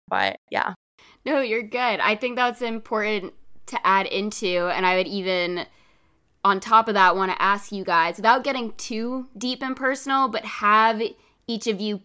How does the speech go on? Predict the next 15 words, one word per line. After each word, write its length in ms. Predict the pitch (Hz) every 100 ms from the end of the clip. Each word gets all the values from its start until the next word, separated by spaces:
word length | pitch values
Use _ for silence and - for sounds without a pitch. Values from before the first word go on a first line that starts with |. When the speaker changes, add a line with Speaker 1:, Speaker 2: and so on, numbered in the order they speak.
| -
Speaker 2:
been 580 | 185 185 208 240 247 - _ _ _ _
in 280 | 196 196 214
unhealthy 520 | 233 247 247 247 262
relationships, 800 | 247 254 254 254 262 269 262 254 -
and 160 | 208 202
is 200 | 202 190
there 180 | 208 196
a 40 |
stark 460 | 196 - 190 185 -
difference 540 | 185 - 180 175 -
to 200 | - 202
what 420 | 175 170 170 -
you're 140 | 165 160
experiencing 680 | - - 160 151 - 160 160
now? 380 | 95 - 220